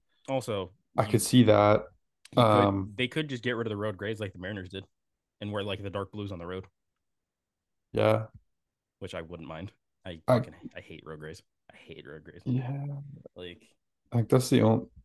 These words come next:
Speaker 2: that's the authentic jersey I have is a road gray.
Speaker 1: <laughs>
Speaker 2: Not sure why I chose it, but I did.
Speaker 1: Why did you choose a road gray?
Speaker 2: Don't know.
Speaker 1: Because, because let's be honest, it's down to the road gray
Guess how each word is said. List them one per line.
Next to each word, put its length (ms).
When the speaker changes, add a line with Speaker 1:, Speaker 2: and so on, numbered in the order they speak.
Speaker 2:
that's 340
the 180
authentic 520
jersey 340
I 80
have 240
is 120
a 40
road 320
gray. 400
Speaker 1:
<laughs> 720
Speaker 2:
Not 340
sure 180
why 260
I 40
chose 300
it, 160
but 240
I 80
did. 140
Speaker 1:
Why 120
did 200
you 120
choose 240
a 80
road 400
gray? 520
Speaker 2:
Don't 220
know. 380
Speaker 1:
Because, 360
because 280
let's 160
be 160
honest, 320
it's 160
down 240
to 100
the 80
road 320
gray 220